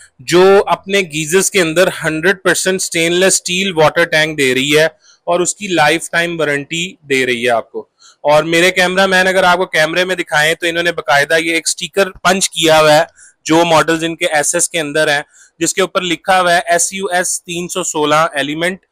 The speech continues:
और उसके बाद नीचे अगर हम देखें तो hundred percent stainless steel water tank लाइफ टाइम warranty के साथ। जी, आपने बिल्कुल ठीक सुना, ये लाइफ टाइम guarantee के साथ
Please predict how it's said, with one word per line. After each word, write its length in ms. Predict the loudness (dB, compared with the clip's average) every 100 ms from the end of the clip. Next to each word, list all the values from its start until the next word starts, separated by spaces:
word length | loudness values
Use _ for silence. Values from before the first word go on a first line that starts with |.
| _ _ 0
और 200 | 2 2
उसके 260 | -2 -4
बाद 200 | 0 0
नीचे 260 | 0 -4 -4
अगर 180 | -2 -2
हम 140 | -2
देखें 340 | -2 -2 -2 -2
तो 100 | -2
hundred 300 | -4 -2 -4
percent 360 | -2 -6 -6
stainless 500 | -10 -8 -6 -2 -2
steel 360 | -2 -6 -10 -6
water 280 | -2 -2 -2
tank 340 | -4 -4 -6 -8
लाइफ 420 | -2 0 2 -2 -4
टाइम 280 | -4 -4 -4
warranty 420 | -6 -4 -6 -10 -8
के 140 | -8
साथ। 280 | -2 -2 -2 _ _ -20 -20 _
जी, 120 | -2
आपने 240 | 2 2 0
बिल्कुल 360 | -6 -6 -8 -8 -12 -10
ठीक 200 | -10 -6
सुना, 360 | -4 0 0 -2 _ -20 -6
ये 120 | -2
लाइफ 420 | 2 2 2 0
टाइम 220 | -4 -4 0
guarantee 380 | 0 0 -4
के 100 | -4
साथ 300 | 0 2 2